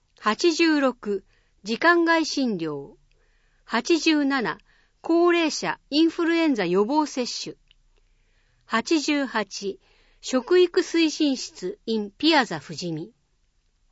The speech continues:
八十九、地域が主役のまちづくり、地域サポーターの紹介。九十、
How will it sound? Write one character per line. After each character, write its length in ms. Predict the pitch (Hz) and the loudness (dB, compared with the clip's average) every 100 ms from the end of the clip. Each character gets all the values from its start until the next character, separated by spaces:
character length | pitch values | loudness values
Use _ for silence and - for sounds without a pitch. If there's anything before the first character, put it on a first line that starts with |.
| _ _ _ _ _ _ _ _ | _ _ _ _ _ _ _ _
八 380 | - 208 269 330 | -8 -4 2 2
十 260 | 330 311 | 4 0
九、 420 | 277 - 262 160 - _ _ _ _ _ | -2 -4 -2 -2 -6 _ _ _ _ _
地 240 | - 381 | 6 6
域 180 | 349 - | 6 0
が 140 | 196 | -4
主 160 | 170 220 | -2 0
役 260 | 254 285 277 | 0 0 -2
の 120 | 254 | 0
ま 120 | 233 | 0
ち 120 | - | -2
づ 180 | 262 240 | -6 -6
く 160 | - 180 | -6 -6
り、 180 | 151 - _ _ _ _ _ | -6 -16 _ _ _ _ _
地 240 | - 349 | 2 4
域 160 | 339 359 | 4 0
サ 160 | - | 2
ポ 220 | 330 349 311 | 0 0 0
ー 40 | |
タ 180 | - 185 | 0 -2
ー 40 | |
の 120 | 160 | -2
紹 300 | 151 196 190 | -6 -4 -4
介。 300 | 180 160 147 _ _ _ _ _ _ _ _ _ _ _ _ _ | -4 -8 -8 _ _ _ _ _ _ _ _ _ _ _ _ _
九 340 | - 339 349 277 | -2 6 6 6
十、 340 | 165 156 139 | -2 -8 -8